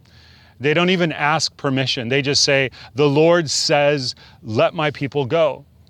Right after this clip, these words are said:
Then this odd thing happens to them. Pharaoh doesn't play ball with them. Pharaoh is actually hostile in the face of their demand. Now put yourself in Pharaoh's position for a moment. I mean, you're the most powerful man in the world, and someone comes to you and says,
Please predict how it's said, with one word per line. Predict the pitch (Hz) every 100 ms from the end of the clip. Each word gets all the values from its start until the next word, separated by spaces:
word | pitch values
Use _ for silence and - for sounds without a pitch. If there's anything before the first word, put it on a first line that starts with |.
| _ _ _ _ _ -
Then | 170
this | 185 180 175
odd | 175 196 170
thing | 196 156
happens | 139 147 - 117 120 -
to | 135
them. | 117 117 123 117 _ _ _ _ - -
Pharaoh | - 180 196
doesn't | 175 170 165
play | 131 160
ball | 147 147 160
with | 107
them. | 104 - - - - -
Pharaoh | - 175 185 180
is | 165 139
actually | 170 170 180 160
hostile | - 170 139 170 151 147
in | 143
the | 143
face | 151 147 147
of | 135
their | 139
demand. | 139 156 151 113 - _ _ _ _ _ - -
Now | 160
put | 208
yourself | 233 220 208 190
in | 165 147
Pharaoh's | - 151 151 -
position | 127 120 131 131
for | 123 127
a |
moment. | 120 117 110 120 - - -
I | 143
mean, | 160
you're | 190
the |
most | 185 170 -
powerful | 160 175 - 160
man | 143 147 147
in | 131
the | 143
world, | 127 139 123 120 123 - -
and | 147 147
someone | 170 170 156
comes | 190 196
to | -
you | 165 151
and | 143
says, | 147 143 139 -